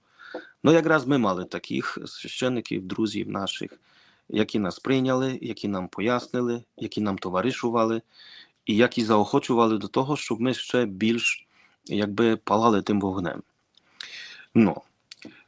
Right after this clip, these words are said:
коли не бу-, не будеш пророкувати, тоді той дар пропаде. Коли не будеш говорити мовами,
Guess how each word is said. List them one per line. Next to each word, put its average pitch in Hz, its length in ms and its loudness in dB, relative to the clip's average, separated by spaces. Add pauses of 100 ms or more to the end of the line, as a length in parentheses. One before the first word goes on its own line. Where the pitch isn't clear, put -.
(120)
коли 175 260 8
не 185 120 4
бу-, 185 200 2
не 170 200 6
будеш 170 280 2
пророкувати, 156 920 -4 (720)
тоді 165 260 -2
той 190 200 -2
дар 98 240 -4
пропаде. 175 460 -12 (580)
Коли 139 280 4
не 156 100 8
будеш 170 300 4
говорити 151 420 2
мовами, 117 540 0